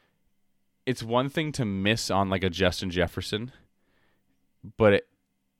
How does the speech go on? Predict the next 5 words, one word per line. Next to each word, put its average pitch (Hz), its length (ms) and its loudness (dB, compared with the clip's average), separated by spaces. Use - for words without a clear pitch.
it's 110 200 0
another 101 300 8
thing 123 340 2
to 92 580 2
dr-, 98 180 -10